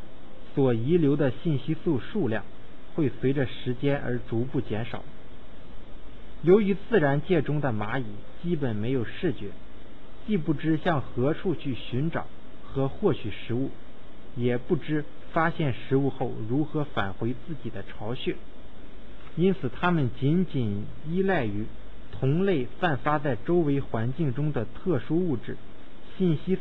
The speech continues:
素的轨迹来决定自己何去何从。有趣的是，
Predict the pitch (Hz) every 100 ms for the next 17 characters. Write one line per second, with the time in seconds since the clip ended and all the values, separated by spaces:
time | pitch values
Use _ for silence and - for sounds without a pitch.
0 | - 202 117 - 98 - 147 123 - -
1 | - - - 120 120 - 117 131 147 123
2 | 117 131 104 90 - 113 120 135 - 139
3 | - - 120 120 - 208 - - - -
4 | - - - - - - - - - -
5 | - - 147 143 - 226 135 - 139